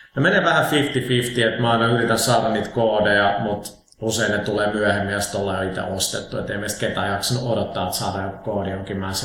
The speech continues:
Effect kahden Arrivalin. Kaikki osti sen, muistaakseni minä, Pyykkönen, Huttunen, Lasse, kaikki pelattiin sitä yhtä aikaa, kun mä katoin live-listaa.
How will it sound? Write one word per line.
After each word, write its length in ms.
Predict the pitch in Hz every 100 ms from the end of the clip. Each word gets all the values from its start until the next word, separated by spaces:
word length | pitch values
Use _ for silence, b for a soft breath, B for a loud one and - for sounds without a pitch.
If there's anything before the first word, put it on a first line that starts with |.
| 113
Effect 160 | 123 -
kahden 260 | 101 110
Arrivalin. 540 | 101 98 92 92 98 - -
Kaikki 320 | - - 131
osti 320 | 117 120 - 131
sen, 200 | 120 120
muistaakseni 540 | 127 123 113 113 120
minä, 460 | 139 139 120 - B B B _
Pyykkönen, 520 | 139 131 123 117 113
Huttunen, 680 | 131 135 - - 104 101 101 - B B 127
Lasse, 500 | 139 139 - 127 147
kaikki 320 | 139 135 131
pelattiin 560 | 143 135 117 - 113
sitä 180 | 120 127
yhtä 340 | 127 135 - 117
aikaa, 220 | 113 120
kun 120 | 127
mä 160 | 131 135 -
katoin 340 | 139 123 113
live-listaa. 960 | 120 117 107 120 113 - - 120 -